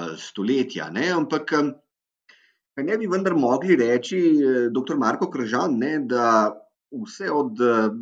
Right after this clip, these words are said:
tiste naftne krize leta devetnajststo triinsedemdeset, ne, opažamo,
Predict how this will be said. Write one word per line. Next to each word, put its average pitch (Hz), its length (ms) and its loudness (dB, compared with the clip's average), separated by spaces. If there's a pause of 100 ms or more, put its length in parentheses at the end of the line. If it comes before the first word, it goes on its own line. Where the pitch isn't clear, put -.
(220)
tiste 110 280 -4 (960)
naftne 123 480 -2
krize 127 320 -6
leta 107 200 -2
devetnajststo 101 560 -4
triinsedemdeset, 95 1120 -6 (100)
ne, 180 180 -10 (960)
opažamo, 139 1300 -2